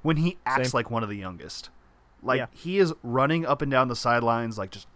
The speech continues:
Speaker 1: energetic as all hell. And it's like, "Oh yeah, he's the oldest coach." Uh, I hope I have that energy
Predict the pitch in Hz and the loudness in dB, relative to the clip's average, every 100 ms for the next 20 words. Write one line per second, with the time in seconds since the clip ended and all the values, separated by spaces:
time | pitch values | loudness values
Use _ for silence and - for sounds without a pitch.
0 | - 131 139 127 127 120 104 98 - _ | -8 -4 -2 -2 -2 -2 -4 -8 -12 _
1 | - - 131 139 110 104 92 - - - | -10 4 6 6 2 -4 -4 -8 -14 -20
2 | - - - - - - - 131 135 123 | -20 -20 -20 -20 -20 -20 -4 -2 -2 -2
3 | 127 123 190 202 180 156 165 160 - 175 | -2 2 4 4 2 0 0 0 2 0
4 | 113 - - - 104 101 101 95 92 - | 0 -6 -20 -12 -4 0 0 0 -4 -8
5 | - 147 214 147 143 107 117 - 117 98 | -4 0 0 2 0 2 0 0 -6 -6
6 | 92 90 | -8 -10